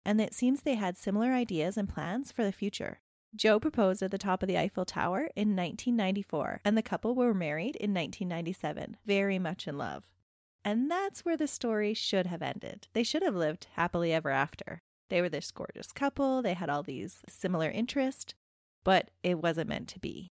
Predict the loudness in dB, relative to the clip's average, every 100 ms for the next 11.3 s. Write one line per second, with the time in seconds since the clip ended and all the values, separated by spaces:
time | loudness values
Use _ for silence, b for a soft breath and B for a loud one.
0 | _ _ _ 4 4 4 2 2 2 2
1 | 0 -2 -2 0 0 0 -4 -6 -4 0
2 | 0 -2 -4 -4 -4 0 0 2 0 -2
3 | -4 _ -2 2 4 2 4 4 4 2
4 | -2 -6 -6 -6 -6 -8 -8 -8 -6 -6
5 | -6 -12 _ _ _ 0 6 6 6 4
6 | 4 4 2 2 0 0 0 0 0 2
7 | 0 -2 -6 -6 -6 -10 -12 -12 -6 -4
8 | -2 -4 -4 -4 -4 0 2 2 0 -4
9 | -2 -2 -2 -4 -8 -10 -14 -10 0 2
10 | 2 0 -4 -4 -6 -4 -4 -4 -6 -10
11 | -10 -8 -8